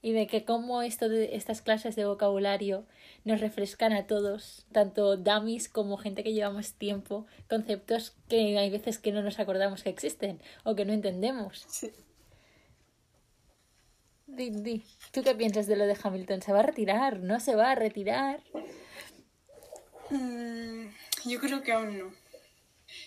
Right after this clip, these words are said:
Speaker 2: Yo creo que no va a estar contento hasta que tenga su octavo mundial. Porque yo, mi teoría era que sí, si ganaba este mundial se iba a retirar.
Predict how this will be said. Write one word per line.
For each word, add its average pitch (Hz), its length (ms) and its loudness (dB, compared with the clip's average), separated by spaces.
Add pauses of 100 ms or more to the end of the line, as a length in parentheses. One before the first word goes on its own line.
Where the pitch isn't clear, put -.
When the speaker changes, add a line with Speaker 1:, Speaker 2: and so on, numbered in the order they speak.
(140)
Speaker 2:
Yo 233 120 -2
creo 233 160 -2
que 233 60 -4
no 233 100 -2
va 226 60 2
a - 20 -2
estar 220 220 4
contento 214 360 -6
hasta 220 180 2
que 208 60 -8
tenga 196 240 -8
su - 140 2
octavo 180 340 -8
mundial. 180 480 -10 (1600)
Porque 214 320 2
yo, 226 140 2
mi 233 140 -4
teoría 226 420 2
era 233 240 -2
que 226 380 -2
sí, - 400 2 (720)
si - 240 4
ganaba 208 380 2
este 220 300 4
mundial 214 460 -2
se 202 140 6
iba 190 100 -2
a - 40 -2
retirar. 170 480 -6